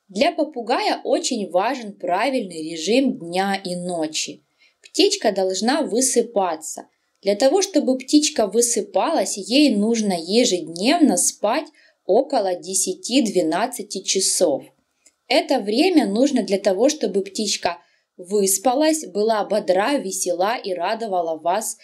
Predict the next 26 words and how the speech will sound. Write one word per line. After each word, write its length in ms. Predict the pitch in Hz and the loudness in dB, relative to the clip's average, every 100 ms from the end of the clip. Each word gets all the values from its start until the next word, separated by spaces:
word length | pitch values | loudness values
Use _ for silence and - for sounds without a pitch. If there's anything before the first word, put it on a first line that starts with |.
| - _ _ | -20 _ _
своим 520 | - 180 175 214 240 | -2 2 2 2 -2
общением. 960 | 226 - - - 185 147 139 131 127 _ _ _ _ _ | -2 -2 0 4 2 2 0 -4 -8 _ _ _ _ _
Но 160 | 196 214 | -2 0
если 420 | 233 370 381 311 | 4 2 2 2
человек 560 | - 285 320 311 285 - | 4 4 4 4 4 2
не 220 | 226 285 | 4 4
накрывает 760 | 214 202 226 247 269 196 190 | 4 0 0 2 2 0 -2
птичку 460 | - 240 196 - 185 | -6 -6 -6 -2 -2
на 240 | 196 320 | 0 0
ночь, 340 | 381 - - - | 0 0 -2 0
то 300 | 254 262 247 - _ | 4 4 2 -10 _
навряд 480 | 208 214 196 233 349 | 0 2 4 2 0
ли 100 | 269 | -4
получается 1080 | 254 196 185 185 214 240 302 294 202 180 - _ | -2 0 0 0 0 0 -2 -6 -4 -4 -6 _
у 260 | 202 196 - | -4 -4 -4
пернатого 720 | - 180 170 185 262 254 175 | 2 2 2 -2 -4 -4 -6
правильный 680 | - 185 202 240 226 185 160 165 | -4 -2 0 0 -4 -4 -6 -4
режим 400 | 160 208 196 160 | 2 2 2 -2
дня. 460 | 180 190 147 - _ _ _ _ | -4 -2 -2 -6 _ _ _ _
Потому 460 | - 208 285 339 330 | -2 2 4 4 2
что 160 | - 262 | 2 4
если 400 | 269 359 359 359 | 4 4 2 0
птичка 480 | - 294 302 294 | 4 2 4 0
встаёт 500 | 277 - 240 254 294 | 0 0 2 2 0
с 60 | - | -2
рассветом, 800 | 214 214 - 165 165 185 269 | -2 -2 -6 -2 0 2 0